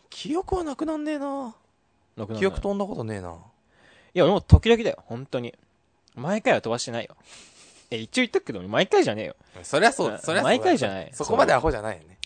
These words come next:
Speaker 2: 全然テンション上がんない時あるから。<laughs> 言っときますけど。
Speaker 1: おっぱいがない時か。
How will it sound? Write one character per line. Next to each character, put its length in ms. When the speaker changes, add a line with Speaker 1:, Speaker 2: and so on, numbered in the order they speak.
Speaker 2:
全 200
然 200
テ 180
ン 40
シ 80
ョ 40
ン 20
上 60
が 100
ん 60
な 60
い 40
時 180
あ 60
る 80
か 80
ら。 100
<laughs> 560
言 80
っ 60
と 140
き 80
ま 100
す 80
け 80
ど。 100
Speaker 1:
お 80
っ 40
ぱ 160
い 40
が 80
な 80
い 60
時 180
か。 180